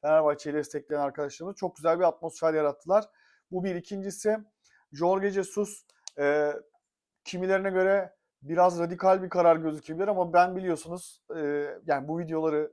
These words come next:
benim kanalımı düzenli olarak takip edenler biliyor. Ben Arda Güler konusunda, e,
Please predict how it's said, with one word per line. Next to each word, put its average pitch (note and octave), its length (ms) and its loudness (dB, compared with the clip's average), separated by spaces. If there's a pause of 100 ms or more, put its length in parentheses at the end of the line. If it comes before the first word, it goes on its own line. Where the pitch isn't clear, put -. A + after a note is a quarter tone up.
benim D#3+ 220 -6
kanalımı D#3 520 -6
düzenli D#3+ 340 -2
olarak D#3 300 -2
takip D#3+ 320 0
edenler D#3 400 -2
biliyor. E3+ 260 -4
Ben F3+ 80 0
Arda E3+ 240 4
Güler E3+ 260 4
konusunda, D#3+ 640 -4 (760)
e, C3 400 0